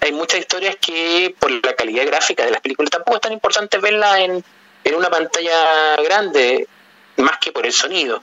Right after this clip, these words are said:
Ahí hago un poco la diferencia. O sea, una buena, una buena pe-, una buena película puede prescindir, y voy a poner muchas comillas a esto, puede prescindir de una gran imagen, a más allá de su, de su texto, de su guión, de su dirección,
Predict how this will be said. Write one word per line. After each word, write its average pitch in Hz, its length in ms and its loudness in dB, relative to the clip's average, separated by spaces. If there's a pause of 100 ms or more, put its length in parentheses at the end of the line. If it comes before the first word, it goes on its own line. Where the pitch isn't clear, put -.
(720)
Ahí 143 160 -2
hago 151 140 2
un 160 80 -2
poco 156 200 2
la 143 80 4
diferencia. 151 600 0
O 107 40 -6
sea, 135 140 0
una 131 200 0
buena, 135 220 0
una 135 160 0
buena 139 200 0
pe-, 143 160 -2
una 147 160 0
buena 143 180 0
película 160 640 2 (380)
puede 156 880 2
prescindir, 135 800 0
y 127 260 2
voy 131 180 4
a 135 60 0
poner 131 200 0
muchas 139 360 -2
comillas 247 440 0
a 247 60 4
esto, - 260 -8 (640)
puede 143 260 2
prescindir 127 760 0
de 175 80 2
una 180 160 2
gran 180 180 2
imagen, 190 600 0 (160)
a 123 140 -2
más 147 260 2
allá 151 240 0
de 151 160 2
su, 135 480 2 (640)
de 127 180 2
su - 180 0
texto, - 460 -4
de 127 140 -2
su 120 180 0
guión, 143 460 4
de - 80 2
su - 140 0
dirección, 160 920 0